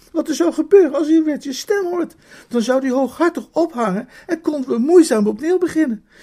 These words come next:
Terwijl hij ieder woord van jou zal indrinken." "Ja, maar potjandosie." "En trouwens, Reggie is een eindje wandelen en helemaal niet beschikbaar.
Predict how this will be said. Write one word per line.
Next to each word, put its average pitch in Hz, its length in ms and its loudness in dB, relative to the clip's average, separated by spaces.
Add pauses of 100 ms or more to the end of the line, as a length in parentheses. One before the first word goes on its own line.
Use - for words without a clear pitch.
(160)
Terwijl 233 280 0
hij 214 220 2
ieder 254 300 0
woord 262 280 -2
van 190 180 -2
jou 269 300 2
zal - 260 -6
indrinken." 320 760 -2 (600)
"Ja, 110 420 0
maar 80 480 -8 (220)
potjandosie." 123 1300 -4 (300)
"En 339 160 0
trouwens, 269 680 -4 (260)
Reggie 285 360 -2
is 214 80 -6
een 240 140 -6
eindje 214 340 -2
wandelen 247 400 -2
en 262 100 0
helemaal 269 320 0
niet 190 140 0
beschikbaar. 277 680 -6